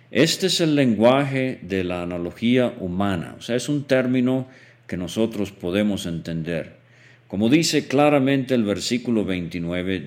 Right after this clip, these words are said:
Dios en realidad no es un ser humano falible que comete errores y está obligado a cambiar de opinión.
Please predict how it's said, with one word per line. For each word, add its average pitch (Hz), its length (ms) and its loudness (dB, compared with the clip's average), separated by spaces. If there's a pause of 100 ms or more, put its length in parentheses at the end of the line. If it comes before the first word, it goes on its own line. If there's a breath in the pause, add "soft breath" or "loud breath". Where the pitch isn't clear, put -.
(100)
Dios 139 480 4
en 156 160 0
realidad 113 640 2
no 127 320 0
es 139 220 -4
un 123 140 -2
ser 117 260 -2
humano 110 420 0
falible 104 800 0
que - 160 -14
comete 98 420 -2
errores 92 680 -2 (500 soft breath)
y 67 80 -12
está 101 280 -4
obligado 98 600 0
a 82 80 -4
cambiar 92 460 -2
de 87 80 -4
opinión. 82 720 -8